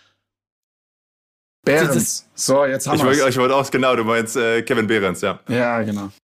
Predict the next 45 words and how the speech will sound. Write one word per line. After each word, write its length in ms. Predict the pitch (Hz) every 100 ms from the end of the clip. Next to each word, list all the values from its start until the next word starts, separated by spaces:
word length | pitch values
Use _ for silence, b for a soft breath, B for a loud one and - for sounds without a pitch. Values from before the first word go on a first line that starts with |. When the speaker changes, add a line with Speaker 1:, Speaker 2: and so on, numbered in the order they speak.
| _ -
Speaker 2:
Ja, 160 | 165 165
und 240 | 175 160
für, 220 | - 180 156
für 140 | 170
mich 180 | 180 -
sind 160 | 190
so 280 | 170 175 175 208
Kandidaten 640 | 185 175 165 170 170 165
wie 200 | 170 156
Kevin 280 | 175 160 160
Möwald, 320 | 180 175 160
der 80 | 160
jetzt 160 | -
keine 200 | - 170
große 220 | 160 156
Rolle 220 | 143 165 175
spielt, 260 | - 175
extrem, 400 | 170 - 165 170
aber 260 | 175 156 156
Levin 320 | 156 165 175
Öztunali, 600 | 180 - 180 170 170 165
der 180 | 156 156
auch 220 | 170 - B B B B B
g-, 180 | 180 175
g-, 220 | 185 175 165 160
eine 100 | 160
große 260 | 165 170
Rolle 220 | 156 170 160
gespielt 360 | 151 - 160
hat, 160 | 156 151
dieser 300 | 156 156 151
Se-, 340 | 151 175 180
Seguin, 560 | 156 165 170 175 180 190 -
der, 420 | 160 160 156 165
äh, 220 | 165 156 160 165 156 156 175
früher 320 | - 170 165
bei, 140 | 151
bei 360 | 151 170 156 147
Fürth 300 | - 175 175
gespielt 300 | 175 - 165
hat, 160 | 156 -
jetzt 180 | -
auch 160 | 170 160 B B B
Yannick 360 | - 151 180 -
Haberer, 420 | 156 180 160 160